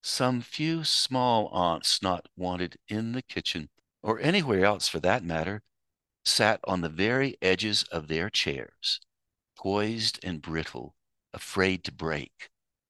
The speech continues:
like faded cups and saucers. Not many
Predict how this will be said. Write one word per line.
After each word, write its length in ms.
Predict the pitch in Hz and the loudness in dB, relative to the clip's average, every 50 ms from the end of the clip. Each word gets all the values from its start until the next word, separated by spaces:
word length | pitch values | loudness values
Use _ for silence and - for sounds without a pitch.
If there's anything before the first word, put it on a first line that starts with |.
| _ _ | _ _
like 220 | - 87 78 - - | -6 -6 -6 -6 -8
faded 480 | - - 92 85 78 71 65 - _ | -6 -2 -2 -2 -2 -4 -8 -12 _
cups 320 | - - 73 69 - - - | -6 -4 -4 -2 -2 -4 -4
and 140 | 58 58 - | -2 -2 -2
saucers. 720 | - 78 65 62 58 - - - - - - - - - _ _ _ _ _ _ _ _ _ _ _ _ _ _ _ _ _ _ - - | -2 -2 -4 -6 -4 -4 -4 -4 -4 -4 -2 -2 -2 -4 _ _ _ _ _ _ _ _ _ _ _ _ _ _ _ _ _ _ -6 0
Not 300 | 104 110 113 107 - - | 4 6 6 6 4 4
many 500 | 92 92 98 98 87 82 76 - - | 2 4 4 4 4 2 0 -4 -10